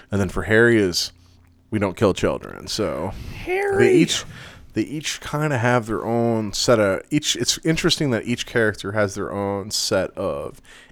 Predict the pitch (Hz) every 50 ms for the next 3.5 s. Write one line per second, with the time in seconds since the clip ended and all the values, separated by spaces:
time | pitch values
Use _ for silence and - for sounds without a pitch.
0 | - - 113 113 107 104 98 95 101 87 92 92 87 85 - - 90 71 - -
1 | - 67 67 71 73 69 - - - - - - - _ _ _ _ _ _ _
2 | - - - - - - - - - - 104 90 71 87 107 120 123 110 - -
3 | - - 131 131 - - 120 113 110 107